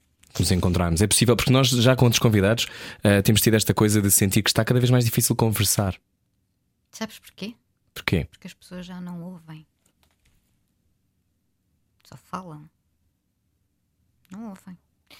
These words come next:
Speaker 2: E depois têm guidelines, ok? Vamos imaginar, mesmo na política. A primeira pessoa quer saber de onde é que tu vens. A partir daí, ou está contigo ou não está. Não quer saber sequer o que é que tu vais dizer.
Speaker 1: Uhum.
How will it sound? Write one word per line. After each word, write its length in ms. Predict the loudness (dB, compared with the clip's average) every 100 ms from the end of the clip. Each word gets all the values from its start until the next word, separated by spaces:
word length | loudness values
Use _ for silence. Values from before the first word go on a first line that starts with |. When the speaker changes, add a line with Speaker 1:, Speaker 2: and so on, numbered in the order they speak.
| -20 _ _ _ _ _ -18
Speaker 2:
E 80 |
depois 320 | -18 -14 -14 -8
têm 220 | -6 -4
guidelines, 840 | -4 -6 -8 -10 -10 -12 -16 -20
ok? 380 | -20 -20 -18 -20 _
Vamos 220 | -12 -10
imaginar, 520 | -8 -10 -10 -12 -10 -10
mesmo 220 | -10 -10
na 60 | -12
política. 560 | -14 -18 -18 -18 -18 _ _ _ _ _ _ _
A 20 |
primeira 240 | -18 -18 _
pessoa 300 | -20 -18 -16
quer 100 | -14
saber 320 | -14 -12 -14 -12
de 80 |
onde 120 | -12 -12
é 40 |
que 100 | -16
tu 100 | -20
vens. 480 | -20 -20 -20 -20 _ _ _ _ _ _ _ _ _ _ _ _ _ _ _ _
A 20 |
partir 280 | -20 -20 -14
daí, 360 | -10 -8 -10 -14 -16
ou 80 | -16
está 200 | -14 -14
contigo 380 | -12 -14 -14 -14
ou 60 |
não 100 | -14
está. 280 | -14 -14 -14
Não 120 | -14
quer 140 | -14 -18
saber 240 | -18 -18
sequer 320 | -18 -20 -20
o 40 | -20
que 100 | -20
é 40 |
que 60 | _
tu 100 | _
vais 180 | -20 -20
dizer. 320 | _ _ _ _ _ _ _ _ -4
Speaker 1:
Uhum. 260 | 0 0